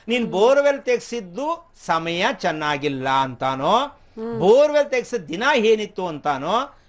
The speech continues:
Speaker 1: ಯಾರು ಹೇಳೋರು ಯಾರು ಇದನ್ನ?
Speaker 2: ಗೊತ್ತಿಲ್ಲ
Speaker 1: ಎಲ್ಲಿ ಪತ್ತೆ
Speaker 2: ಗುರುಗಳೇ.
Speaker 1: ಮಾಡೋದು ಯಾರು, ಯಾರು ಕಂಡುಹಿಡಿಯೋರು ಯಾರು?
Speaker 2: ಹ್ಮ್.
Speaker 1: ಸಿಗತ್ತದು, ಸಿಗಲ್ಲ ಅಂತೇನಿಲ್ಲ.
Speaker 2: ಹ್ಮ್, ಹ್ಮ್.
Speaker 1: ಯಾಕೆಂದ್ರೆ
Speaker 2: ಹ್ಮ್.
Speaker 1: ಅವ್ರ ಮೊಮ್ಮಕ್ಕಳು, ಯಾರು ಹುಟ್ಟಿರ್ತಾರೆ, ಆ ಕುಂಡಲಿಯಲ್ಲಿ
Speaker 2: ಹ್ಮ್.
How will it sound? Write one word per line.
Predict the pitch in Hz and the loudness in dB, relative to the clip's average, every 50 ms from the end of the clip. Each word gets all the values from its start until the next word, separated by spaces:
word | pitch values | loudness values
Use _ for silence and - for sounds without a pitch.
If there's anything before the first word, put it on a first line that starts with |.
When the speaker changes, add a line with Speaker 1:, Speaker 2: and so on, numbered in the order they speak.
| _ _ _ | _ _ _
Speaker 1:
ಯಾರು | 147 165 180 202 190 | -4 -2 0 0 -2
ಹೇಳೋರು | 139 156 180 196 208 190 175 | -2 -4 -2 0 0 0 0
ಯಾರು | 160 147 | 0 -2
ಇದನ್ನ? | 139 139 135 139 143 139 - _ _ _ _ _ _ _ _ _ _ _ _ _ - _ _ _ _ _ _ _ _ _ _ _ _ _ _ _ - | -4 -6 -8 -10 -12 -14 -16 _ _ _ _ _ _ _ _ _ _ _ _ _ -20 _ _ _ _ _ _ _ _ _ _ _ _ _ _ _ -12
Speaker 2:
ಗೊತ್ತಿಲ್ಲ | 208 190 165 202 254 | -10 -2 2 2 2
Speaker 1:
ಎಲ್ಲಿ | 269 285 294 | 2 2 -2
ಪತ್ತೆ | 180 175 202 | -4 -4 -4
Speaker 2:
ಗುರುಗಳೇ. | 196 165 285 285 | -2 0 0 2
Speaker 1:
ಮಾಡೋದು | 294 285 277 254 220 | 2 2 0 2 2
ಯಾರು, | 220 220 220 254 285 | 2 2 2 2 0
ಯಾರು | 262 220 220 214 | 0 0 0 0
ಕಂಡುಹಿಡಿಯೋರು | - 208 220 262 277 269 240 196 170 | 0 -2 -2 -2 0 2 2 2 2
ಯಾರು? | 147 135 139 | 0 -4 -6
Speaker 2:
ಹ್ಮ್. | 139 - _ _ _ 220 220 214 208 202 196 196 | -10 -16 _ _ _ -16 -14 -14 -12 -14 -14 -14
Speaker 1:
ಸಿಗತ್ತದು, | 190 196 269 294 320 320 320 247 208 170 160 - - _ - | -8 -6 0 0 0 2 2 0 -2 -2 -4 -8 -16 _ -10
ಸಿಗಲ್ಲ | - 165 180 214 233 247 | -6 -2 0 0 0 0
ಅಂತೇನಿಲ್ಲ. | 254 254 196 233 214 190 170 147 135 | 0 -2 -2 -4 -6 -4 -4 -4 -6
Speaker 2:
ಹ್ಮ್, | - - - 226 226 220 214 202 | -6 -8 -10 -14 -12 -12 -12 -12
ಹ್ಮ್. | 196 196 | -8 -6
Speaker 1:
ಯಾಕೆಂದ್ರೆ | 156 160 - - 185 202 233 254 233 226 | -6 -4 -2 -2 -2 0 2 2 2 2
Speaker 2:
ಹ್ಮ್. | 233 233 - - 208 196 - | 0 -2 -8 -18 -16 -6 -2
Speaker 1:
ಅವ್ರ | 160 175 175 | -2 0 0
ಮೊಮ್ಮಕ್ಕಳು, | 170 175 180 190 196 202 190 - 165 165 170 170 175 - - - _ _ _ _ _ - | -2 -2 -4 -2 -4 -4 -4 -4 -2 0 0 0 0 -2 -6 -14 _ _ _ _ _ 0
ಯಾರು | 170 185 196 185 | 2 2 2 2
ಹುಟ್ಟಿರ್ತಾರೆ, | 180 180 - 196 190 - 165 147 147 170 | 0 -4 -6 -8 -8 -6 -4 -2 -2 -2
ಆ | 208 196 175 165 - | -2 0 0 0 0
ಕುಂಡಲಿಯಲ್ಲಿ | - - 208 233 240 233 208 175 160 147 143 160 202 254 277 - - | 2 0 -2 0 2 0 0 0 0 -2 0 -2 -2 -2 -4 -8 -16
Speaker 2:
ಹ್ಮ್. | 226 214 | -18 -18